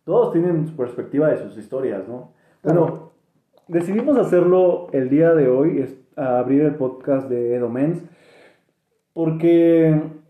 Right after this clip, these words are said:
Speaker 1: tú no sabes qué te va a pasar en un día. O sea,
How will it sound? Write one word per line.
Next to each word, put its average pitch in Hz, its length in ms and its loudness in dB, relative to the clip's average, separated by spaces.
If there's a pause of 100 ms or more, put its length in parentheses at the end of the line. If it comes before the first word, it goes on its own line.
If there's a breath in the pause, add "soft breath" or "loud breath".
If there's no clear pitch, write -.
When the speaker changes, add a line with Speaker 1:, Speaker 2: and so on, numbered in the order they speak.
(140)
Speaker 1:
tú 220 100 -8
no 240 100 0
sabes 202 300 2
qué 185 100 -6
te 175 160 0
va 156 200 4
a 156 100 -2
pasar 139 340 0
en 127 120 -4
un 120 100 -6
día. 110 300 -6 (160)
O 123 100 -20
sea, 127 500 -2